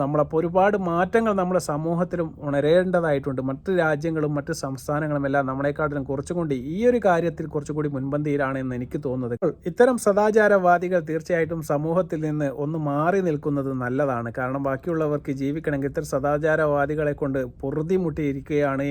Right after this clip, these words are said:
എന്നുള്ളതാണ്. ഇറങ്ങി നടക്കാൻ പറ്റുന്നില്ല, ആ, ഉത്സവപ്പറമ്പിൽ പോകാൻ വേണ്ടി പറ്റുന്നില്ല, ബീച്ചിൽ പോകാൻ വേണ്ടി പറ്റുന്നില്ല. ഇനി ആരെങ്കിലും, ഇനി സുഹൃത്തുക്കളാവട്ടെ, ഭാര്യയാവട്ടെ, അമ്മയാവട്ടെ, അച്ഛനാവട്ടെ, ഏ, പെങ്ങളാവട്ടെ, ഈ യാത്ര ചെയ്യാനും സഞ്ചരിക്കാനുമുള്ള എല്ലാ സ്വാതന്ത്ര്യവും നമ്മുടെ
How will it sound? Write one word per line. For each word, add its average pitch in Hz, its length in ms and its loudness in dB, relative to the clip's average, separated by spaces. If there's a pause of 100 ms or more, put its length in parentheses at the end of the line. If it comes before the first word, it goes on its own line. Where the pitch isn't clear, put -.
എന്നുള്ളതാണ്. 127 540 -2 (120)
ഇറങ്ങി 151 300 0
നടക്കാൻ 151 400 -2
പറ്റുന്നില്ല, 131 440 -4 (720)
ആ, 139 40 2 (300)
ഉത്സവപ്പറമ്പിൽ 151 680 2
പോകാൻ 143 280 2
വേണ്ടി 135 200 -2
പറ്റുന്നില്ല, 131 440 -4 (120)
ബീച്ചിൽ 143 400 -2
പോകാൻ 143 260 2
വേണ്ടി 139 280 -4
പറ്റുന്നില്ല. 131 460 -4
ഇനി 139 220 -4 (540)
ആരെങ്കിലും, 214 480 4 (260)
ഇനി 139 200 -6
സുഹൃത്തുക്കളാവട്ടെ, 160 880 2 (120)
ഭാര്യയാവട്ടെ, 147 680 4
അമ്മയാവട്ടെ, 151 840 0
അച്ഛനാവട്ടെ, 165 680 0 (360)
ഏ, 147 60 -6 (100)
പെങ്ങളാവട്ടെ, 160 680 2 (120)
ഈ - 80 0
യാത്ര 180 340 0
ചെയ്യാനും 190 400 2
സഞ്ചരിക്കാനുമുള്ള 160 760 0
എല്ലാ 135 240 2
സ്വാതന്ത്ര്യവും 143 640 0
നമ്മുടെ 160 320 0